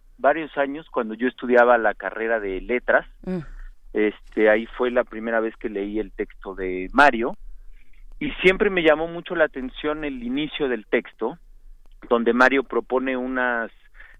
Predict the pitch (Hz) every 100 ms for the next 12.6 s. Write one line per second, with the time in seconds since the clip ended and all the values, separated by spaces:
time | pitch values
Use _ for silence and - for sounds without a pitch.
0 | - 127 135 131 139 - 123 113 123 127
1 | - 107 - 123 120 117 - 120 - 113
2 | 101 113 110 104 87 - - 107 101 95
3 | 92 92 95 98 101 101 98 95 - -
4 | 120 123 - - - - - - - -
5 | - 151 - 196 196 180 160 151 160 -
6 | 160 139 131 151 147 147 - 110 131 127
7 | 123 147 - 123 117 131 127 139 127 135
8 | 165 - - 110 107 101 110 104 117 117
9 | 113 95 - - 95 - 113 113 - -
10 | 104 107 113 110 110 101 92 90 80 -
11 | - - - - - 104 - 107 113 113
12 | 113 110 - 147 135